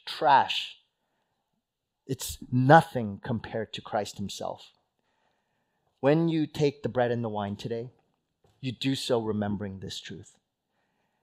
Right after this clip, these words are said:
I hope when you come to it, you say, "Lord, there is no way that I can be worthy of this just because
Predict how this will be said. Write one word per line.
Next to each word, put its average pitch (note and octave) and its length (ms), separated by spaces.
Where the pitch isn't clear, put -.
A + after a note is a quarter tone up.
I C3 60
hope - 440
when C3+ 160
you B2+ 80
come D#3 300
to - 160
it, A2+ 180
you A#2 100
say, A#2 280
"Lord, A2 420
there D3 160
is A#2 240
no B2+ 280
way B2 520
that - 180
I C3 140
can A#2+ 360
be A2+ 260
worthy A2+ 480
of G2 140
this - 400
just - 280
because A#2+ 420